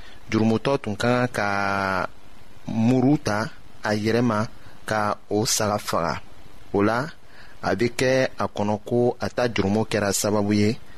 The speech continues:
ka o saga nin bɔ. O tun be Yezu ka baara de ɲɛ yira la, walisa o k'a dɔn ko o ka jurumu fana de kɛra sababu ye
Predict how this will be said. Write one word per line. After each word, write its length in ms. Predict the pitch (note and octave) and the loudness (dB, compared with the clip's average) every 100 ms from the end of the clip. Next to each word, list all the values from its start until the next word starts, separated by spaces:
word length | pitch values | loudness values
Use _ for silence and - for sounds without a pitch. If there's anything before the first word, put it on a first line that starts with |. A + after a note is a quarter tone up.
| - - - - | -12 -12 -12 -4
ka 640 | A2+ G#2+ G#2 G2+ G2+ F#2 - - | 0 0 2 0 0 0 -4 -2
o 140 | G2+ A2+ | 2 2
saga 380 | - G#2 G2+ | 2 0 0
nin 280 | G#2 G2+ F#2+ | 4 4 4
bɔ. 120 | F2 D#2+ - - - - - - | 2 -2 -4 -12 -10 -10 -6 0
O 140 | A#2 | 2
tun 260 | C3+ A#2 G#2+ | 2 2 4
be 360 | A2+ A#2+ B2 A#2+ | 4 4 4 4
Yezu 320 | G2+ G2 C3+ | 2 4 2
ka 140 | A#2+ A2+ | 2 0
baara 300 | A2 A2+ A#2 | 0 0 2
de 460 | G2+ G2 F#2+ F#2+ - | 4 4 6 4 2
ɲɛ 220 | A2 A2 G#2 | 2 4 4
yira 180 | F#2+ F2+ | 4 4
la, 240 | F#2 B2 - - - - - | 4 0 -4 -10 -10 -12 -2
walisa 360 | A#2 A#2 A#2 A2 | 0 0 0 0
o 100 | A#2 | 0
k'a 200 | - A#2 | 0 0
dɔn 260 | G#2 G#2+ A2 | 0 0 0
ko 560 | A2+ A2+ A2+ A#2 A#2 - - | 2 4 4 4 2 0 -2
o 100 | G#2 | 0
ka 160 | A#2+ A#2+ | 0 0
jurumu 320 | A2 G#2 A2+ | 0 2 2
fana 240 | A2+ A2+ G#2+ | 2 0 0
de 100 | G2 | 0
kɛra 240 | G#2+ G#2 | 2 0
sababu 420 | G2+ G#2+ A2 G#2 | 2 2 2 2
ye 260 | G#2+ G#2+ A2+ | 2 2 0